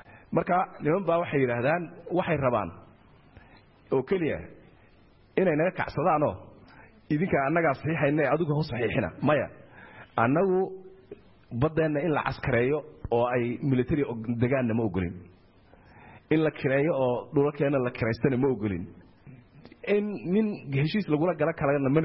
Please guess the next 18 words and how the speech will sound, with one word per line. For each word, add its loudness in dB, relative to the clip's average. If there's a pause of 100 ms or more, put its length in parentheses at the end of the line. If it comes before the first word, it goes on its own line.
ma 2
ogolin. 0 (480)
Waxaan 2
ogol 2
lahay 2
oo 0
keliya 0
waxaa 0
weeye 0
ganacsi -4
sharci 2
ah 0 (580)
oo 2
sida -2
adduunka 0
oo 0
kale 0
ah, -4